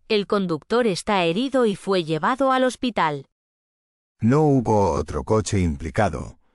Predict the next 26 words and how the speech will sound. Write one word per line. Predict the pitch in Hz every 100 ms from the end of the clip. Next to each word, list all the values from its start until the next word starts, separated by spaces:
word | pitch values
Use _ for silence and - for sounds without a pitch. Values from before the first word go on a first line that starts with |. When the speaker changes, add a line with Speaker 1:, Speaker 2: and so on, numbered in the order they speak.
| _ _ _
Speaker 2:
La | 85 76 -
policía | 95 73 - 113 107
investiga | 101 90 71 65 - 110 95 87
cómo | 110 107 107 101
ocurrió | 87 - 62 78 90 78
el | 69
accidente. | 69 - 113 113 78 - 52 - _ _ _ _ _ _ _ _ _ _
Speaker 1:
Tecnología | 208 190 202 185 165 - 226 185 165
y |
finanzas | 151 165 170 247 254 254 233
en | 233 196
los | 175 -
Países | 156 170 202 196 160
Bajos. | 160 165 - 147 139 - _ _ _ _ -
La | 185 180
fiscalía | 202 - 175 160 214 277 247 190
ha |
pedido | - 151 175 208 180
la | 151 135
quiebra | - 226 226 208
de | 180
la | 175 156
plataforma | 156 147 139 - 185 170 156
de | 151
criptomonedas | - 156 - 165 147 143 185 220 170 156
Naken, | 185 226 - 160 147